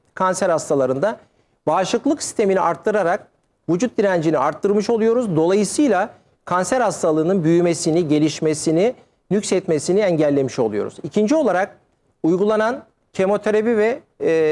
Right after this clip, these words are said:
radyoterapi var. Bunların vücuttaki etkilerinin daha fazla olmasına, e, sebep oluyoruz. Artı bu tedavilerin vücutta oluşturduğu bir takım yan etkiler var. Bu yan etkilerin de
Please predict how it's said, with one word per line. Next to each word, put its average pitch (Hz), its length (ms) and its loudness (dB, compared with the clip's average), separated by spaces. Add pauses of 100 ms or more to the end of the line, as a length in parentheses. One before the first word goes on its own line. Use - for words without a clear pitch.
(360)
radyoterapi 180 640 0
var. 147 160 0 (500)
Bunların 220 600 0
vücuttaki 208 480 0
etkilerinin 175 640 0
daha 160 200 0
fazla 247 300 0
olmasına, 240 640 0 (280)
e, 180 100 -4
sebep 220 340 -2
oluyoruz. 233 440 0 (140)
Artı 214 480 0 (760)
bu 240 60 -2
tedavilerin 190 920 0
vücutta 214 300 0
oluşturduğu 202 600 0
bir 294 140 2
takım 254 300 -2
yan 220 140 2
etkiler 127 460 0
var. 202 220 -2 (440)
Bu 233 100 2
yan 285 160 2
etkilerin 180 600 0
de 262 180 0